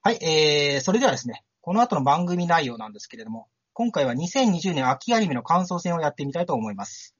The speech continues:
えー、昨年二千二十年十二月に放送が終了したアニメ作品で、メンバーのそれぞれが好きだったアニメ、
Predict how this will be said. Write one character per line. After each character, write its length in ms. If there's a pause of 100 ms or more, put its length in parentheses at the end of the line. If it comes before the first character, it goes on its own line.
(840)
え 160
ー、 40
昨 220
年 160
二 120
千 200
二 120
十 120
年 180
十 140
二 180
月 180
に 100
放 200
送 160
が 120
終 180
了 120
し 60
た 100
ア 20
ニ 80
メ 80
作 240
品 140
で、 220 (340)
メ 120
ン 80
バ 120
ー 20
の 100
そ 120
れ 60
ぞ 100
れ 80
が 80
好 60
き 100
だ 100
っ 60
た 120
ア 60
ニ 80
メ、 180